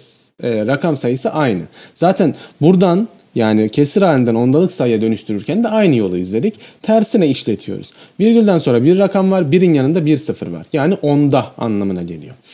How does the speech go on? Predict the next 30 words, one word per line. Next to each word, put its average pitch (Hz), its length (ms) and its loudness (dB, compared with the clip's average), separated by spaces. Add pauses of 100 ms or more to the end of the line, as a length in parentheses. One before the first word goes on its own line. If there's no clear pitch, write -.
(340)
Yukarıya 165 480 4
da 208 180 2
sayının 185 340 2
kendisini 160 500 0
yazıyorum 101 400 0 (120)
direkt 107 260 -2
olarak. 85 280 -10 (180)
Tamam 214 240 -2
mı? 104 120 -4 (280)
Dönüştürme 202 440 2
mantığımız 170 560 2
bu. 101 160 -2 (320)
O 220 160 2
yüzden 123 440 2
onda 143 380 2
dört 131 260 -2
diye 107 140 2
okuyorum. 87 400 -8 (520)
Şimdi, 170 380 0 (640)
e, 110 260 -2
şu - 260 -4
şekilde 143 640 2
bir 127 120 4
sayımız 107 420 0
olsa, 90 240 -4
mesela 110 400 -2
on 175 340 2
bölü 131 140 4
on 151 220 2
sayısını 110 540 0